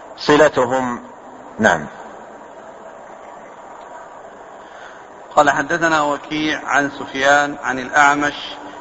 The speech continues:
Speaker 2: عن أبي عمار عن عمرو بن شرحبيل أنه قال: قال رسول الله صلى الله عليه وسلم: "إن عمارا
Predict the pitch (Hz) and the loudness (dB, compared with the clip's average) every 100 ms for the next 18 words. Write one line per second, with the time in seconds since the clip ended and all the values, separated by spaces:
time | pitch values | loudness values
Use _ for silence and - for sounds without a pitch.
0 | - - 151 160 151 139 135 139 143 151 | -8 -4 0 0 0 2 2 4 6 6
1 | 151 151 - - 123 135 127 160 151 143 | 6 0 -10 -4 -2 0 2 0 -2 -6
2 | 139 139 143 143 - 135 151 147 143 - | -6 -2 2 2 2 -2 0 -2 -4 -8
3 | - - - - - - - - 160 156 | -14 -16 -18 -18 -18 -18 -10 -4 0 0
4 | 147 143 143 147 151 143 143 - - 165 | 0 -2 2 8 8 6 0 -4 4 6
5 | 160 151 143 165 156 143 151 156 147 135 | 6 0 -2 -4 -4 2 4 4 2 -2
6 | 147 139 135 147 147 143 131 139 139 135 | 0 2 4 4 4 4 2 0 -6 -4
7 | 123 120 147 151 156 160 - - - - | -4 -2 -4 2 2 2 -2 -14 -16 -12
8 | - 156 151 143 120 139 135 151 156 160 | -4 -2 2 2 2 0 0 4 6 6
9 | 160 | 4